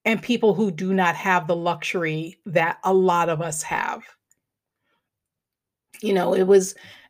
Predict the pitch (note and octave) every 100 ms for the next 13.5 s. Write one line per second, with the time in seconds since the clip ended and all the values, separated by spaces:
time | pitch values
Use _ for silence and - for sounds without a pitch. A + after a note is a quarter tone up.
0 | _ _ - C4 C4 B3+ A3 G#3+ G3 G3+
1 | G3 G#3+ G#3 G#3 - - G3+ F#3 F3 F3
2 | F#3 _ _ _ _ _ _ _ _ _
3 | _ _ _ _ _ _ _ _ _ _
4 | _ _ _ _ _ _ _ _ _ _
5 | _ _ _ _ _ - B3 A3+ G3 F#3
6 | F3 E3+ E3+ F#3+ F#3+ F#3+ F#3+ F3 D#3+ E3
7 | E3+ F#3 _ _ _ _ _ _ _ _
8 | _ _ _ - G#3 G3 G3 E3 E3+ G3
9 | F#3+ G3+ E3+ F#3+ F3 E3 E3 - - D#3
10 | - - - - - _ _ _ _ _
11 | _ _ _ _ _ _ _ _ _ _
12 | F3 G#3+ G#3+ - A3 A3+ G#3 G#3 F#3+ F#3+
13 | F3 E3 E3 - -